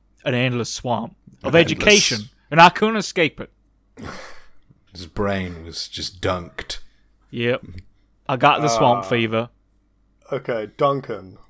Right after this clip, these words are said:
Speaker 3: What's
Speaker 2: Yeah.
Speaker 3: your, what's your backstory then with such a boring name?
Speaker 2: Uh,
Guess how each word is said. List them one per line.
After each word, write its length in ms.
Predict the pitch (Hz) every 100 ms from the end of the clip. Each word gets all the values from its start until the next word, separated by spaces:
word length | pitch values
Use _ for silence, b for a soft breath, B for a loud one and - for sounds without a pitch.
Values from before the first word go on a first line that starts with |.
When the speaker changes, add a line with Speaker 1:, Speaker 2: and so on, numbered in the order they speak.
| - _
Speaker 3:
What's 280 | 339 139 98
Speaker 2:
Yeah. 120 | 92
Speaker 3:
your, 340 | 117 113 110 113
what's 180 | 143 139
your 100 | 117
backstory 580 | 107 82 - 107 101
then 220 | 101 98 101
with 160 | 104
such 240 | - 82 104
a 80 | 98 _ -
boring 500 | 131 117 101 98 98
name? 420 | 92 92 92 - b b b b b b b b
Speaker 2:
Uh, 580 | - 101 104 104 98 98